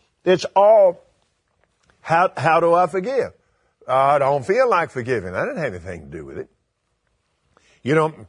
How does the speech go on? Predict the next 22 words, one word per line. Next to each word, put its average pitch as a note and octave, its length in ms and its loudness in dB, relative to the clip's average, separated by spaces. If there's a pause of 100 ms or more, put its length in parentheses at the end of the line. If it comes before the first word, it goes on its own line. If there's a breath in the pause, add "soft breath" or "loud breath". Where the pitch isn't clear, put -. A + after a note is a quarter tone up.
(160 soft breath)
you C3 100 -4
don't, D#3 240 -2
may D#3 140 0
not, D3 260 -2
maybe D3+ 280 -2
you E3 80 -2
don't D#3+ 220 0
feel E3+ 260 -2
like E3+ 200 0
you're E3+ 140 -4
healed, D#3 400 -2
but C3 180 -2
the G#2 180 -8
scripture - 500 -4
says D#3+ 340 0
you B2 180 -6
are, D#3 460 0 (380 soft breath)
and C#3 140 0
you E3+ 120 0
believe D#3 480 2
you D#3+ 160 0
receive, C3+ 760 -4